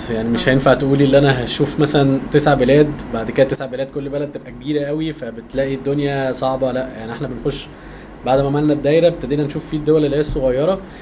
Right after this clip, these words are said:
Speaker 1: ابتدينا نجمعهم جنب بعض بحيث ان احنا نشوف اكتر ديستنيشنز في اقل وقت.
Speaker 2: مم.
Speaker 1: بس احنا كان ال-، التارجت مين اللي احنا نشوف حاجات اكتر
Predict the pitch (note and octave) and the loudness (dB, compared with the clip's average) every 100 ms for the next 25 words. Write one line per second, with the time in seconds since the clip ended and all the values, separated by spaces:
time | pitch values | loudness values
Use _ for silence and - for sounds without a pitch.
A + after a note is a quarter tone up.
0 | - - A#2 D3+ D#3+ C#3 C#3+ D#3 D#3 D#3 | -18 -6 0 2 2 2 2 0 0 -2
1 | D#3 D3+ E3+ - D3+ D3+ D3+ D3+ C3 D#3+ | 0 0 0 -2 -8 -6 -4 -4 -4 -6
2 | - D#3+ D#3+ - C#3 B2+ - C3 C#3 F#3 | -6 -2 -2 0 -2 -4 -8 -4 -4 -2
3 | F#3+ F#3+ F#3 - - - C3+ C3 C#3+ C3 | -2 -4 -4 -8 -16 -6 -4 -2 0 0
4 | B2 - - - G3 F3+ E3+ - - - | -2 -6 -16 -12 -10 -10 -12 -16 -18 -18
5 | - - - A#2 - D3+ F3+ E3 E3 D3+ | -18 -12 -6 -6 -2 -2 0 2 2 0
6 | C#3 C3+ F3 F#3+ - - E3 F#3+ F3 E3+ | -4 2 4 4 2 0 0 2 0 -2
7 | D3+ D3+ - D3 D#3+ - D#3+ - E3+ E3+ | -4 -4 -2 -2 -2 -4 -4 4 4 4